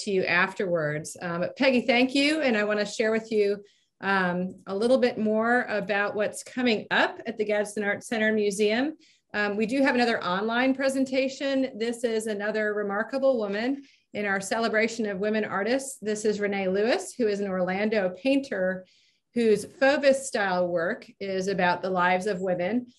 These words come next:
Um, that is online on December second, and you can sign up for that on our website. It's offered free of charge.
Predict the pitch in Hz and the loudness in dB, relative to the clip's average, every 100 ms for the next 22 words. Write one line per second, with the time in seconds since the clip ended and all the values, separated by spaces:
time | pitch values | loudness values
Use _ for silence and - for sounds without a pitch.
0 | _ _ - 196 190 220 214 190 - 196 | _ _ -2 -2 2 4 4 0 -2 -2
1 | 208 196 196 233 226 208 202 208 196 190 | -2 0 0 2 0 0 -4 -6 -4 -6
2 | - 180 175 202 233 233 190 180 190 180 | -2 -2 0 0 0 0 -2 -2 -4 -2
3 | 185 185 180 - 208 185 226 208 208 247 | 0 0 -2 -4 0 2 2 0 0 2
4 | 208 180 180 185 208 233 202 196 180 185 | 2 2 0 -2 0 0 -4 -2 -4 -2
5 | 214 - 185 185 - 160 156 214 - | -6 -4 -4 -4 -2 0 2 0 -4